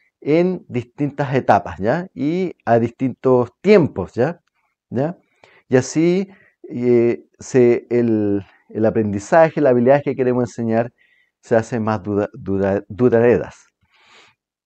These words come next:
Que es distinto a esto otro, que el cramming que vimos, que es que todo el estudio esté concentrado en un periodo de tiempo muy corto antes del examen, ¿ya?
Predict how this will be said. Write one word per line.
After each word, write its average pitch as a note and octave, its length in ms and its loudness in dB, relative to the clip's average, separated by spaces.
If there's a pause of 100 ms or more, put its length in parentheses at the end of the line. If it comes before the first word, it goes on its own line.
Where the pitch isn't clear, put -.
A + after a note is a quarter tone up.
(160)
Que D3 120 8
es D3 60 6
distinto E3 640 2
a B2 80 8
esto C3+ 240 2
otro, C#3 240 0
que A#2+ 60 2
el G2+ 180 -2
cramming A#2+ 380 4
que B2+ 100 -6
vimos, B2+ 340 -2 (920)
que C3 80 4
es A2+ 120 -2
que A2 180 -4
todo A3 240 8
el G3+ 80 10
estudio F3 260 6
esté E3+ 200 0
concentrado C#3+ 760 4
en B2+ 80 -4
un A#2+ 80 -4
periodo B2+ 360 2
de A#2 120 2
tiempo B2+ 340 -4
muy C3 220 -2
corto C#3 560 0 (840)
antes A2 380 -2
del G2 320 -2 (420)
examen, D#2 560 -6
¿ya? A2+ 220 -4